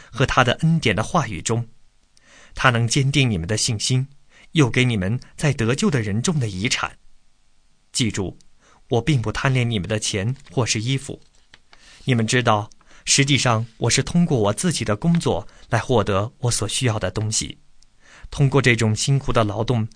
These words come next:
来帮助软弱的人，在各样的事上，我给你们留下的榜样。而且要记住，给予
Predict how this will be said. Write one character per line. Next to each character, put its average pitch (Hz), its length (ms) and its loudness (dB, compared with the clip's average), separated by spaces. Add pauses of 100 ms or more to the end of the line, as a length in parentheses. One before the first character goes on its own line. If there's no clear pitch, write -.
(220)
来 131 120 4
帮 180 240 4
助 147 300 0
软 113 180 4
弱 196 160 4
的 117 140 2
人， 104 300 -2 (280)
在 127 160 -2
各 202 200 2
样 113 180 2
的 104 80 0
事 110 220 2
上， 95 280 2 (400)
我 117 120 0
给 113 160 0
你 107 80 0
们 98 120 0
留 101 200 -2
下 107 180 -2
的 98 100 -4
榜 95 200 0 (100)
样。 107 220 0 (960)
而 120 180 4
且 113 160 0
要 110 160 2
记 135 240 0
住， - 260 -6 (720)
给 131 160 4
予 143 380 -2